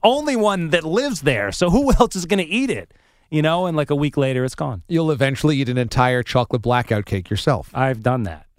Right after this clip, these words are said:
Speaker 1: over,
Speaker 2: <laughs>
Speaker 1: over a few days. Same thing with cookie cake, which is my number, number one, and I believe we did a countdown where I
Speaker 2: Yeah,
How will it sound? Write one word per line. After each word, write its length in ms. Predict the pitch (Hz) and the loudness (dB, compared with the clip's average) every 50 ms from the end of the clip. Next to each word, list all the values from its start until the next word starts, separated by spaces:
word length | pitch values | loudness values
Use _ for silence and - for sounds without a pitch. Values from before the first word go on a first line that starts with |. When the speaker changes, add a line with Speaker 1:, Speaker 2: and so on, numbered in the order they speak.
| 147 | 2
Speaker 1:
over, 280 | 127 170 170 151 160 180 | 2 2 4 2 2 4
Speaker 2:
<laughs> 0 | |
Speaker 1:
over 280 | 240 - 185 170 165 160 | 4 4 4 4 4 2
a 80 | 147 | 2
few 200 | - - 170 170 | 2 0 0 2
days. 360 | 147 160 160 147 127 123 110 | 2 2 0 0 0 0 2
Same 180 | - 190 208 190 | 2 2 2 2
thing 160 | - 196 185 | 0 0 0
with 180 | 180 165 139 - | 0 0 0 2
cookie 280 | - 160 151 - 151 | 2 2 2 2 0
cake, 240 | 123 - 127 120 107 | 0 2 0 2 2
which 180 | 123 135 - - | 2 0 2 0
is 100 | 123 110 | 2 4
my 140 | 147 143 143 | 4 4 4
number, 380 | 143 147 170 190 190 180 170 | 4 2 2 2 2 2 0
number 260 | 151 151 147 135 127 | 2 2 0 0 0
one, 240 | 127 127 135 139 120 | 0 0 0 0 0
and 80 | 117 113 | 0 0
I 80 | 120 | 0
believe 300 | 117 113 131 135 131 117 | 0 0 0 0 0 0
we 100 | 117 127 | 0 -2
did 140 | 113 123 110 | -2 -2 -4
a 40 | 110 | -4
countdown 520 | - - 127 123 123 117 - 117 113 110 | -4 -2 0 0 0 0 -2 -2 0 2
where 100 | 107 - | 4 4
I 40 | 151 | 4
Speaker 2:
Yeah, 40 | - | 4